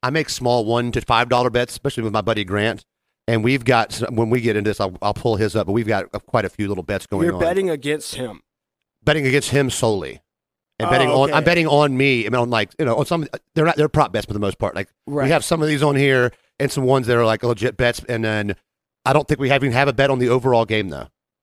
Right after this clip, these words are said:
Speaker 1: Just,
Speaker 2: Okay.
Speaker 1: just a bunch of weird stuff. We always do the national anthem every year, and we'll pick, we do heads and tails, and we do a couple other ones.
Speaker 2: So I usually will do, like, s-, somewhere, like, around twenty-five dollars i-, in props.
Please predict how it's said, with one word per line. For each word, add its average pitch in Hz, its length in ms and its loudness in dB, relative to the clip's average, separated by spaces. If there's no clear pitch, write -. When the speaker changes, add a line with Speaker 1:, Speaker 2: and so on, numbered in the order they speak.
Speaker 1:
Just, 139 300 0
Speaker 2:
Okay. 101 120 -16
Speaker 1:
just 170 240 0
a 156 40 -4
bunch 156 140 2
of 147 100 2
weird 135 240 0
stuff. 143 340 -2
We 139 80 2
always 185 240 4
do 180 120 -2
the 156 60 -2
national 135 360 -2
anthem 87 320 -10
every 120 240 0
year, 95 360 -4
and 117 100 -6
we'll 120 100 -2
pick, - 200 -2
we 123 180 0
do 120 100 0
heads 131 180 0
and 127 80 -2
tails, 110 420 0
and 107 100 -6
we 107 60 -2
do 107 80 -2
a 101 40 -4
couple 104 260 -4
other 85 120 -6
ones. 78 360 -10
Speaker 2:
So 170 300 -2
I 175 200 -2
usually 220 580 -4
will 180 200 -4
do, 151 800 -6
like, 139 320 -6
s-, - 120 -20
somewhere, 151 400 -2
like, 135 280 -6
around 139 340 -4
twenty-five 147 600 -4
dollars 151 640 -4
i-, 110 80 -8
in 147 160 -2
props. - 640 -10